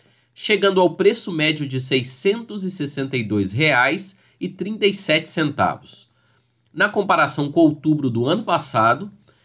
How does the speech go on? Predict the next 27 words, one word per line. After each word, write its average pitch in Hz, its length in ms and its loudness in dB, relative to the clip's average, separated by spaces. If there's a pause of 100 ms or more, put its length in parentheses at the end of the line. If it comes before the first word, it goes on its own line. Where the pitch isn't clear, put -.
(260)
a 151 80 -2
cesta 220 360 0
de 175 100 -6
B 151 140 0
H 131 300 2
teve 151 280 0
inflação 170 680 -2
de 147 140 -4
dez 156 340 2
vírgula 165 320 0
sessenta 208 540 -4
e 180 80 -2
dois 160 300 2
por 151 240 -8
cento. - 500 -8 (720)
Em 175 160 2
Belo 139 240 4
Horizonte, 120 680 2
quatro 185 500 0
produtos 147 560 2
ficaram 123 320 0
mais 160 400 0
caros 147 400 0
na 143 100 -4
comparação 147 640 0
com 139 160 -6
setembro. 113 800 -2